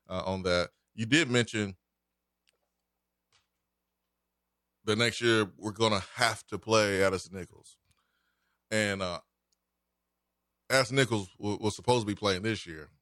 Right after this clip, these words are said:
and, uh, he's not ready. Hey, it's all right. Tennessee ain't gonna play him because they have to.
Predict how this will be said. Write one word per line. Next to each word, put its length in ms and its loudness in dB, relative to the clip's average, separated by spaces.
and, 300 -6
uh, 140 -10
he's 140 -8
not 180 4
ready. 220 2
Hey, 60 -10
it's 180 -8
all 220 4
right. 80 -6
Tennessee 240 0
ain't 120 4
gonna 240 4
play 320 2
him 220 -2
because 220 -16
they 100 -4
have 240 -2
to. 160 -16